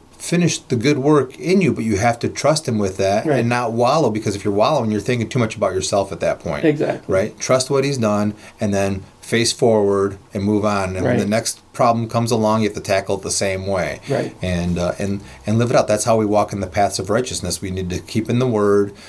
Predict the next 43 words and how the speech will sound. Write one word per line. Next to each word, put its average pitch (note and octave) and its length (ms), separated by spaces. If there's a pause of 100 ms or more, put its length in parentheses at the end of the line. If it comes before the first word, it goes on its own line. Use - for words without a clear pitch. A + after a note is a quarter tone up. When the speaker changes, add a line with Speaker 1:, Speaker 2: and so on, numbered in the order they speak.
(180)
Speaker 1:
you F#2+ 80
know, F#2 280
a-, G2+ 220
and, G2+ 300
and G#2 140
hearing C3+ 280
those A2+ 140
promises, C3+ 560
we A2 120
need A2 140
to G#2 60
be G#2 140
reminded G#2 440
of G2 60
these G2+ 140
promises F#2+ 800
Speaker 2:
Right. A#2 420
Speaker 1:
every B2+ 300
day G2+ 400 (380)
to F#2+ 460 (340)
keep D#3+ 200
our A2 80
eyes B2+ 220
off G#2+ 180
ourselves, D3+ 380
'cause G2 160
if, - 280
if A#2+ 360
not, B2+ 320
we'll, B2 380
it's B2+ 180
pretty B2+ 200
easy A#2+ 280
to, G2+ 220
to, G2+ 460 (120)
to G#2+ 160
reflect G#2 400
inward F#2+ 420 (100)
on, G#2 240 (240)
on A#2+ 140
my G#2 80
Speaker 2:
Right. G2 80
Speaker 1:
shortcomings. F#2+ 600